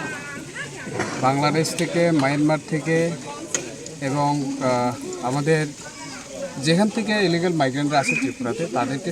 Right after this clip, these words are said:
শনাক্ত করে বিতরণ করা এবং,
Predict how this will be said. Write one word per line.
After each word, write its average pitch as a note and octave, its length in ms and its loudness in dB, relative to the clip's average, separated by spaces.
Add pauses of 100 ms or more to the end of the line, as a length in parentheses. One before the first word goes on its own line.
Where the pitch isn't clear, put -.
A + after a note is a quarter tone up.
শনাক্ত A2+ 400 -6
করে C#3+ 140 -6 (300)
বিতরণ A#2+ 300 -6
করা - 220 -16 (1500)
এবং, F#3+ 480 6